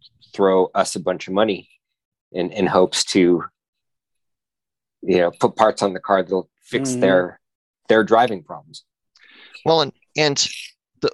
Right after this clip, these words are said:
Speaker 3: one of the underlying points that I wanted to kind of get at with this is that, that one of the things that is, it seems like it is missed a lot.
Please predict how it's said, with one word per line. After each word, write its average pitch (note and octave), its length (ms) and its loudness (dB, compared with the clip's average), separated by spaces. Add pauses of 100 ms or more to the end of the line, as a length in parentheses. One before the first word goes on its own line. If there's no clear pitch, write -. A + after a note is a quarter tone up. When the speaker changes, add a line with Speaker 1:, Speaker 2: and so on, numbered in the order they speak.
(140)
Speaker 3:
one D#3 300 0
of G#3+ 100 0
the D#3 120 0
underlying C#3 520 0
points - 240 -4
that A2 80 -2
I A#2 80 0
wanted A2+ 380 -4
to - 140 -12 (260)
kind B2 140 -4
of F#2+ 120 -6 (120)
get B2+ 160 0
at G2+ 280 -2
with A#2+ 240 -6
this - 560 -4
is B2 280 0
that, G#2+ 220 -2 (380)
that G2+ 100 -8
one B2+ 240 -2
of F#3+ 80 -2
the D3 100 -2
things C#3 380 -2
that A2 120 -4
is, G2+ 180 -6 (320)
it A2+ 100 -14
seems E3+ 500 -2
like A#2+ 220 -2
it A#2+ 100 -4
is A2+ 200 -6
missed B2+ 560 -2
a - 60 -12
lot. F#2 540 -8